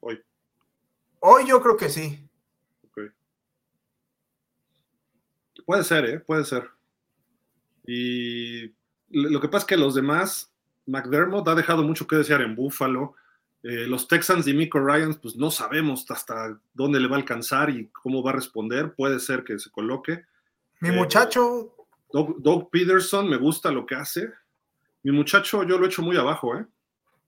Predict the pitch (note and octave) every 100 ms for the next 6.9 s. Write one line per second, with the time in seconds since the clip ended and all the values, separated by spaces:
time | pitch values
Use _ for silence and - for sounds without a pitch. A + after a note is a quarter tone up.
0 | _ _ _ _ - D3 E3+ E3+ E3+ E3
1 | B2+ B2 C#3 D3+ C#3+ B2 A2 G#2+ C3+ C3
2 | A2+ A#2 C3+ C3 A#2 A#2+ B2 A2+ G2+ G2+
3 | A#2 A2 - _ _ _ _ _ - G#2+
4 | - D#3 D#3+ D#3 B2+ C#3+ C3 C#3 C3+ B2+
5 | - A2+ G#2 _ _ _ _ _ _ -
6 | B2+ B2 A#2+ B2+ C#3+ D3 C3 C3 -